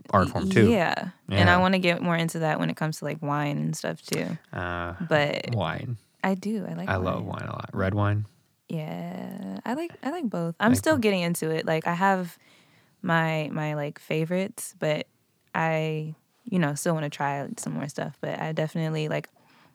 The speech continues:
Speaker 2: um, Cabernet Sauvignon is, like, my
Speaker 1: Mm-hmm.
Speaker 2: favorite right
Speaker 1: I've
Speaker 2: now.
Speaker 1: never heard someone say it so officially. I like me a Cabernet
Speaker 2: Well,
Speaker 1: Sauvignon.
Speaker 2: you know,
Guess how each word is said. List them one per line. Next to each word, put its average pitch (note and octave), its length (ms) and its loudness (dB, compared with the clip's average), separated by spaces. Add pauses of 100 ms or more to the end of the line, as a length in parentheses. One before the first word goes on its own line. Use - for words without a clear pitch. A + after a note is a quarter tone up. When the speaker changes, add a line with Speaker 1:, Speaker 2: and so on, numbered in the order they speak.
(140)
Speaker 2:
um, D#3 320 0
Cabernet D#3 460 0
Sauvignon D#3 600 -2
is, - 80 -2
like, - 160 0
my F#2 100 -2
Speaker 1:
Mm-hmm. G2 100 -2
Speaker 2:
favorite C#3+ 340 -4
right D3+ 100 -4
Speaker 1:
I've E3 60 -4
Speaker 2:
now. C3+ 180 4
Speaker 1:
never A#2+ 260 12
heard A#2 400 8
someone G2+ 260 8
say F#2+ 220 4
it F2 80 -2
so F2 160 2
officially. G2+ 600 -4 (1080)
I G2+ 80 2
like F#2+ 200 4
me F#2+ 80 4
a F#2 240 -4
Cabernet F#2+ 920 2
Speaker 2:
Well, E3 180 6
Speaker 1:
Sauvignon. F#2 380 2 (140)
Speaker 2:
you F3+ 140 -2
know, E3 180 -2